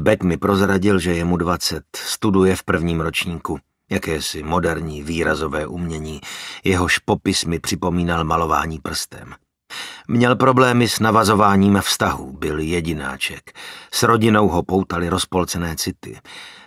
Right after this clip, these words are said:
Byl to uzavřený klan a on z něho napůl toužil uniknout, ale napůl potřeboval zůstat jeho součástí. První únos mu způsobil těžké trauma. Napadlo mě, jestli s ním, kromě ucha,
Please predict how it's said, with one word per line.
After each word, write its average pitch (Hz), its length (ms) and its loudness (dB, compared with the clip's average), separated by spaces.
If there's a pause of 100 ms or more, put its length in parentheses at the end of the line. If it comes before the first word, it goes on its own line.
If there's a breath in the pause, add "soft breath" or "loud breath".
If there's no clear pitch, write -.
Byl 95 140 4
to 101 140 2
uzavřený 92 520 2
klan 110 400 2
a 101 200 -2
on 113 180 2
z 98 120 -2
něho 98 220 2
napůl 101 380 2
toužil 92 420 4
uniknout, 80 580 -2 (440 loud breath)
ale 98 160 2
napůl 110 460 2
potřeboval 101 640 2
zůstat 95 520 0
jeho 87 200 0
součástí. - 920 -6 (480)
První 107 340 4
únos 123 440 6
mu 101 180 0
způsobil 92 640 -6
těžké 80 400 -10
trauma. 78 480 -8 (560 loud breath)
Napadlo 107 360 2
mě, 78 160 -2
jestli - 460 -8
s - 140 -2
ním, 95 340 4 (520 loud breath)
kromě 87 400 2
ucha, - 540 0